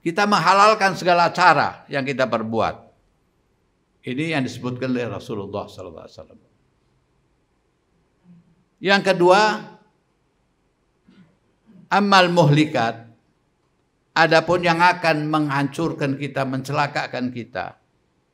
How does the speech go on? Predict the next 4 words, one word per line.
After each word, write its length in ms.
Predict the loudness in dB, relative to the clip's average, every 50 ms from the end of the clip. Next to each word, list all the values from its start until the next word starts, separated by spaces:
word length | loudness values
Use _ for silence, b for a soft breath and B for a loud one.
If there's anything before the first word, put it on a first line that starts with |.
| _ _ _ _ _ _ _ _ _ _ _ _ _ _ _ _ _ _ _ _ _ _ _ -4
adalah 720 | -2 0 0 0 2 2 0 0 -2 -6 -14 -20 -20 _ _ _ _ _ _ _ _ _ _ _ _ _ _ _ _ _ _ _ _ _ _ _ _ _ _ _ _ _ _ _ _ _ _ _ _ _ _ _ _ _ _ _ _ _ _ _ _ _ _ _ _ _ _
syuhan 560 | -10 -4 -2 -2 -2 -2 -2 -2 -2 -2 -2
syadid. 480 | -4 -6 -8 -8 -8 -8 -12 -14 -16 -18 -20 _ _ _ _ _ _ _ _ _ _ _ _ _ _ _ _ _ _ _ _ _ _ _ _ _ _ _ _ _ _ _ _ _ _ _ _ -8
Yaitu 880 | -6 -4 -2 0 -2 -2 -2 -4 -6 -4 -4 -4 -4 -4 -6 -8 -10